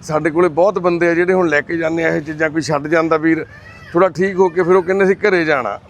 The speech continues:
ਪਿੰਡ ਜਾਣਾ। ਮੰਨ ਲਓ ਪਿੰਡ ਕਿਹਦੇ ਆਸਰੇ ਛੱਡ ਕੇ ਆਈਏ? ਜੇ ਤਾਂ ਕੋਈ ਚਾਚੇ ਤਾਏ ਦਾ ਪੁੱਤ, ਕੋਈ ਮਾਮੇ ਮਾਸੀ ਦਾ ਹੋਵੇ ਵੀ ਚੱਲ ਮੈਂ ਲੈ ਕੇ ਜਾਣਾ ਬਾਈ, ਹੈ ਨਾ, ਮੈਂ ਧਿਆਨ ਰੱਖੂੰਗਾ। ਤੇ ਫਿਰ ਉਹਨਾਂ ਨੂੰ ਵਿਚਾਰਿਆਂ ਨੂੰ ਲਾਰੇ ਲਾਈ ਜਾਈਦੇ ਆ, "ਕੋਈ ਨਾ ਬਾਈ ਭੇਜਦੇ ਆ, ਰੁਕ ਜਾ,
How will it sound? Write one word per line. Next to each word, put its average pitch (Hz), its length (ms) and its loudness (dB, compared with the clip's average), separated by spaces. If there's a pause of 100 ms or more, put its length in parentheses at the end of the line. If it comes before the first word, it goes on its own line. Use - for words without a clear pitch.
ਪਿੰਡ 185 220 2
ਜਾਣਾ। 123 380 -2 (480)
ਮੰਨ 160 120 2
ਲਓ 196 60 2
ਪਿੰਡ 185 320 0
ਕਿਹਦੇ 202 340 0
ਆਸਰੇ 190 280 0
ਛੱਡ 151 260 -2
ਕੇ 139 180 -4
ਆਈਏ? 151 240 -4
ਜੇ 151 160 -2
ਤਾਂ 151 160 -2
ਕੋਈ 170 160 -4
ਚਾਚੇ 156 380 -4
ਤਾਏ 147 260 0
ਦਾ 143 120 0
ਪੁੱਤ, 143 320 -8
ਕੋਈ 147 160 -8
ਮਾਮੇ 139 320 -4
ਮਾਸੀ 143 300 -8
ਦਾ 147 120 -2
ਹੋਵੇ 147 420 0 (420)
ਵੀ 143 60 -4
ਚੱਲ 151 180 0
ਮੈਂ 147 220 0
ਲੈ 143 160 0
ਕੇ 139 140 -4
ਜਾਣਾ 127 240 -2
ਬਾਈ, 135 240 -2
ਹੈ 151 40 -4
ਨਾ, 156 100 -4
ਮੈਂ 143 180 -2
ਧਿਆਨ 139 340 -2
ਰੱਖੂੰਗਾ। 104 460 -10 (680)
ਤੇ - 60 -16
ਫਿਰ 143 160 0
ਉਹਨਾਂ 165 220 2
ਨੂੰ 170 80 0
ਵਿਚਾਰਿਆਂ 147 320 0
ਨੂੰ 147 140 -2
ਲਾਰੇ 139 240 0
ਲਾਈ 143 240 -2
ਜਾਈਦੇ 143 360 -2
ਆ, 143 160 -4 (120)
"ਕੋਈ 143 180 -2
ਨਾ 143 120 2
ਬਾਈ 143 200 0
ਭੇਜਦੇ 139 440 -2
ਆ, 135 80 -2
ਰੁਕ 131 240 -4
ਜਾ, 135 280 -2